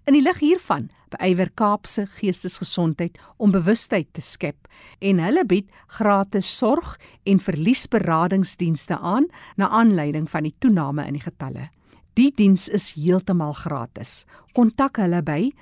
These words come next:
nul twee een, vier vier sewe, nege nul vier nul.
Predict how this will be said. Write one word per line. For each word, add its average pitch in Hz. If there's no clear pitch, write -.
nul 170
twee 214
een, 175
vier 247
vier 170
sewe, 220
nege 190
nul 233
vier 240
nul. 156